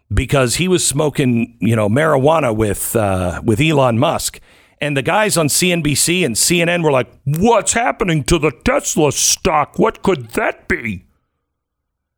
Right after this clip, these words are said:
And I'm like, "Uh, 'cause he was smoking dope with Joe Rogan? What do you, what, you are completely unaware of this?" That was the moment that I thought to myself,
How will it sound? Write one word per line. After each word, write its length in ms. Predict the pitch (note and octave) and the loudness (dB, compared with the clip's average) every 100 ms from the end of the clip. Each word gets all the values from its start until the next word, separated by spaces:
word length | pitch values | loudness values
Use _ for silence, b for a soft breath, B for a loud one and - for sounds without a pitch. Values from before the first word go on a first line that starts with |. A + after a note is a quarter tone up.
| _ _ | _ _
And 120 | E3+ | -6
I'm 140 | F#3+ F#3 | -4 -2
like, 260 | E3+ - _ _ _ _ _ | -2 -6 _ _ _ _ _
"Uh, 760 | D3 E3+ E3 D#3+ D#3+ D#3 D3+ C#3+ | -2 0 0 0 2 2 2 0
'cause 240 | D#3 D#3 | 0 0
he 100 | E3 | 0
was 180 | D3 C3 | 0 0
smoking 680 | - - E3+ F#3+ - F3+ D3 | 0 0 0 0 0 0 0
dope 500 | - C#3+ G3+ G#3 F#3+ | 0 2 2 2 0
with 160 | C#3+ | 0
Joe 220 | G2+ D3 C#3+ | 0 2 2
Rogan? 540 | A#2 B2 E3 A#3 G3 | 2 2 2 -2 0
What 80 | F#3 | 2
do 60 | |
you, 240 | G3+ G3+ - _ _ _ _ _ - | 2 0 -4 _ _ _ _ _ -2
what, 200 | A3 D3 | -2 -2
you 320 | A#2 C3+ - | 0 0 2
are 140 | D3+ | -2
completely 880 | C#3+ E3+ E3 - C#3 G#3 A#3+ A#3 A#3 | 0 -2 -2 -2 -2 -2 -2 0 0
unaware 380 | A3 A3 A3 A3+ | 2 2 2 2
of 80 | A3 | 2
this?" 240 | A#3+ - B B B B B B - | 2 -2 B B B B B B -4
That 480 | D3+ F#3 G3+ - | 0 0 -2 0
was 220 | F3+ F3 D3 | 0 0 0
the 100 | F3 | 0
moment 580 | F3+ F3+ C3+ A#2+ - | 2 2 0 -4 -4
that 160 | A#2 A#2+ | -2 0
I 180 | C3 B2+ | 0 0
thought 300 | - C#3 - | 0 -2 0
to 80 | C3 | -2
myself, 560 | A#2+ - B2+ A2+ - | 0 0 0 0 -2